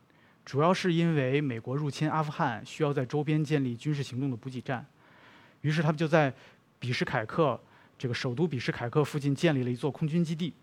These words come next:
那吉尔吉斯人充分利用这个机会大发奇财，但随之而来的贪腐也开始让这个国家饱受折磨。吉尔吉斯的财政来源主要有两个，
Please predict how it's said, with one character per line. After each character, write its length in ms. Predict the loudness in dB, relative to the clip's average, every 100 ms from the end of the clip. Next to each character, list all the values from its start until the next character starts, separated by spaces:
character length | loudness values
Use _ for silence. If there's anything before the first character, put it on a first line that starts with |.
| _ _ _ _
那 100 | -4
吉 200 | -2 8
尔 120 | 8 10
吉 100 | 6
斯 160 | 6
人 140 | 6 6
充 240 | 4 6
分 180 | 6 6
利 60 |
用 180 | 6 4
这 100 | 4
个 80 | 2
机 200 | 0 -2
会 160 | -2 -2
大 160 | -2
发 160 | 0 -2
奇 180 | -2 -6
财， 320 | -6 -10 -12 _ _ -20 -20 -20 -2
但 140 | 0
随 200 | 0 2
之 100 | 4
而 200 | 6 6
来 160 | 2 0
的 60 | -2
贪 260 | 0 0
腐 180 | 0 -4
也 80 | -6
开 160 | -4
始 160 | -4 -2
让 160 | -4 -4 -12 -16 -4
这 100 | -2
个 60 |
国 160 | -2 -4
家 120 | -4
饱 160 | -4 -8
受 200 | -4 -4
折 180 | -6 -10
磨。 140 | -12 -16 _ _ _ _ _ _ _ _
吉 100 | 4
尔 60 | 4
吉 120 | 6
斯 60 | 4
的 80 |
财 160 | 4 4
政 100 | 4
来 120 | 4
源 120 | 4
主 100 | 2 2
要 60 |
有 40 | 0
两 260 | 0 -4
个， 160 | -10 -10